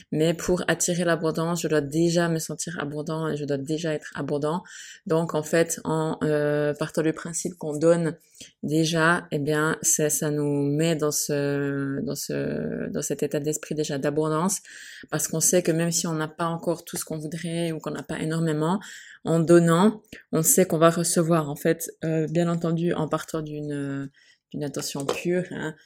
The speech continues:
euh, parce que si chaque fois que vous, euh, donnez quelque chose, que ce soit matériel ou pas, à quelqu'un et que vous vous sentez atrocement mal, que vous êtes au bord du malaise et que ensuite, euh, vous ressassez ça, euh, négativement pendant trois jours,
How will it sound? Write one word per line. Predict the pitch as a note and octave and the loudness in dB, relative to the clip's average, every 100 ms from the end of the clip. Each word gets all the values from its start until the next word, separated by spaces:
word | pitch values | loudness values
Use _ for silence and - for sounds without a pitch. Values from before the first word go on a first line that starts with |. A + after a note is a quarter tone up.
| _ - - | _ -20 -12
euh, | C#3+ C#3+ C#3+ C#3 C3+ C3+ C#3 C#3+ | -8 -8 -6 -6 -6 -6 -6 -6
parce | D3+ - | -6 -4
que | |
si | D3 E3+ | -4 -4
chaque | D3 C#3+ | -4 -4
fois | D3+ | -6
que | C#3 C#3+ C#3+ C#3+ C#3+ | -4 0 2 2 0
vous, | C#3 D3 D3 C#3+ | -4 -4 0 2
euh, | C3+ C3 | 2 0
donnez | C3 D3 D3 D3 | 0 0 0 -2
quelque | D3 - | -6 -6
chose, | D3+ - D3+ | -6 -2 -2
que | - | -2
ce | D3 - | -6 -6
soit | D3 | -4
matériel | C#3 C#3 D3+ - C#3+ | -4 -6 -8 -6 -4
ou | C#3+ | -4
pas, | D#3 C#3+ - - - - | -2 -4 -6 -20 -20 -12
à | - C#3+ | -8 -4
quelqu'un | E3+ D#3 F3+ E3 D#3+ - | -2 -2 0 0 -2 -4
et | |
que | C#3+ | -6
vous | C#3+ D3 | -4 -4
vous | D3+ | 0
sentez | - D3+ C#3+ - | 0 0 -4 -2
atrocement | D3 - E3 D#3+ C#3+ | -2 -4 -8 -4 -2
mal, | C#3 D3 D#3+ C#3+ C#3 - - - - | 0 2 2 0 -2 -16 -20 -18 -10
que | C#3 | -6
vous | C#3 | -4
êtes | D3+ | -2
au | |
bord | C#3+ D3+ | 2 2
du | D3 | 0
malaise | D3 D3 D#3 D#3 D3+ D3+ | -2 0 2 2 2 0
et | |
que | C#3 D3 | -6 -4
ensuite, | C#3 C#3 - C#3+ C#3+ | -4 -4 -8 -6 -4
euh, | C#3 C3+ C3+ C3+ C3 | -4 -4 -4 -4 -6
vous | C3 C3 C3 C#3 - | -6 -4 -4 -4 -4
ressassez | D#3+ E3 D#3+ D#3 | -2 -2 -2 -2
ça, | - D#3+ D3+ D3 | -2 -2 -4 -4
euh, | C3+ | -4
négativement | C#3+ D3 D3 D#3 D#3+ | -4 -4 -6 -6 -6
pendant | C#3+ C3+ | -6 -8
trois | - E3+ | 0 2
jours, | E3 F3 G#3+ | 4 8 8